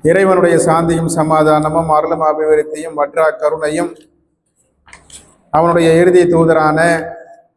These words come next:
முகமது நபி ஸல்லல்லாஹு அலைஹி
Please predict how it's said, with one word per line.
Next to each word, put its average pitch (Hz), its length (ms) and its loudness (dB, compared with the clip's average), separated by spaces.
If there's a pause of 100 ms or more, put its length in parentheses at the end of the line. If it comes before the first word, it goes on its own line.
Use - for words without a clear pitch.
(680)
முகமது 175 420 2
நபி 165 220 2
ஸல்லல்லாஹு 160 760 2 (120)
அலைஹி 160 260 -2